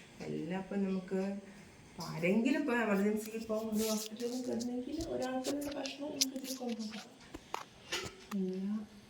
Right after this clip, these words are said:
നമുക്ക് നമ്മൾ പുറത്ത് എവിടെയും പോവുകയാണെങ്കിൽ നമുക്ക് എന്തെങ്കിലും ഫുഡ് ഐറ്റംസ് എല്ലാം ഇട്ടിട്ട് അത് കൊണ്ടുപോകാം.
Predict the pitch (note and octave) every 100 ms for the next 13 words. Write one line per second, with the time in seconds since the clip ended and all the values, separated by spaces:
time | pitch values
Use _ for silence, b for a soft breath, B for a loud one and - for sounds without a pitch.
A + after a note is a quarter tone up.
0 | A3+ G#3+ G#3+ G#3+ A3+ A3+ A3+ - G#3+ A3+
1 | A#3+ G#3+ G#3+ C4 A3+ A3 A3 G#3 G#3 G#3
2 | G#3 G#3 G3+ G3+ G3 G3+ G#3 - - -
3 | G#3+ G#3+ G#3+ A#3 B3 A#3 G#3 G#3+ G#3+ G#3+
4 | G#3+ G#3+ A3 A3 G#3+ A3 A#3 - - A#3
5 | A3 A#3 A3+ A3 A3 G#3+ A3